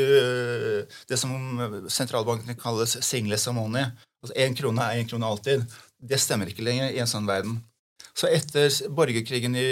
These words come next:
i U S A, så etablerte også Amerika sentralbank, som sto som ansvarlig for, eh, utstedelse av penger. Og da fikk man tilliten. Og så gjorde man det sånn at alle sedler som var i omløp før sentralbanken ble etablert,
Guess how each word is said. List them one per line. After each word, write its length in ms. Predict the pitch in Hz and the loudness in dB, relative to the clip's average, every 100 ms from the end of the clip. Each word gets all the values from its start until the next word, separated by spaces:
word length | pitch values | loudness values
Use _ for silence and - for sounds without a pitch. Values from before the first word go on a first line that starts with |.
| 123 | 0
i 80 | 135 127 | -2 0
U 60 | 135 | 2
S 100 | - | 4
A, 80 | 160 | 2
så 240 | 147 165 156 | 2 2 2
etablerte 480 | 147 151 127 123 | 2 0 0 0
også 400 | 139 123 - 139 131 | -2 -2 -2 -2 -2
Amerika 640 | 135 131 101 101 104 113 117 - | -2 0 0 0 -2 -2 -2 -6
sentralbank, 720 | - 131 113 87 98 120 - - _ _ _ _ - | -4 -4 -2 -4 -2 -4 -8 -18 _ _ _ _ -8
som 140 | 123 | -4
sto 240 | 117 127 113 | -4 -2 -4
som 180 | 127 120 | -2 -2
ansvarlig 480 | 117 - 95 107 | -2 -2 -4 -4
for, 240 | 104 110 104 | -6 -4 -2
eh, 400 | 107 107 107 110 | -2 -2 -4 -4
utstedelse 460 | 117 107 98 110 | -4 -4 -4 -4
av 320 | 104 101 113 117 | -4 -4 -6 -6
penger. 240 | 98 92 | -8 -8
Og 140 | 117 123 | -2 0
da 100 | 127 | 0
fikk 240 | 127 120 | -2 -6
man 160 | 123 - | -6 -4
tilliten. 460 | 113 95 104 110 - - _ - | -6 -6 -6 -8 -10 -20 _ -4
Og 60 | |
så 160 | 127 147 | 0 4
gjorde 240 | 147 117 | 4 4
man 160 | 113 131 | 2 0
det 80 | 131 | -2
sånn 240 | 135 135 131 | -2 -2 -2
at 160 | 127 - | -6 0
alle 420 | 160 127 107 120 | 2 4 2 2
sedler 400 | - 143 104 104 | 2 2 2 2
som 160 | 110 135 | 0 2
var 160 | 117 123 | 2 2
i 80 | |
omløp 400 | 120 101 104 113 - - - | 2 0 0 -2 -6 -20 -8
før 540 | - - 120 110 123 | -4 -2 2 6 6
sentralbanken 560 | - 120 113 98 104 113 | 4 0 -2 -2 -4 -6
ble 140 | 110 | -6
etablert, 420 | - 123 156 - | -2 2 2 2